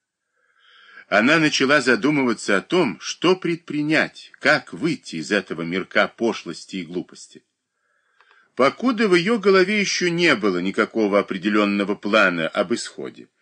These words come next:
но она уже начинала убеждать себя в том, что она вырвется отсюда при первой возможности.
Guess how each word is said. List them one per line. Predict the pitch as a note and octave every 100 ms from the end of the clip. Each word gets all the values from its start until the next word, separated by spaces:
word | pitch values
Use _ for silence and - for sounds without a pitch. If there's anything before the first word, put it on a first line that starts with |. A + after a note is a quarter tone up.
| _ _ D#2+
но | E2+
она | E2+ F3
уже | G#3+ F3
начинала | G3 F#3 B2+ D3 F#3
убеждать | E3+ C3 B2 F2+ A2 A2 -
себя | E2+ D#2
в | -
том, | F3+ G#3+ G3 _ - - -
что | - - B2+
она | C#3 G3
вырвется | F3 A#3 E3 G#2 - G2
отсюда | E2+ - F#3+ A3+ G3+
при | - A2
первой | - E3+ E3 D#3+
возможности. | F3 F3 D3 - - - _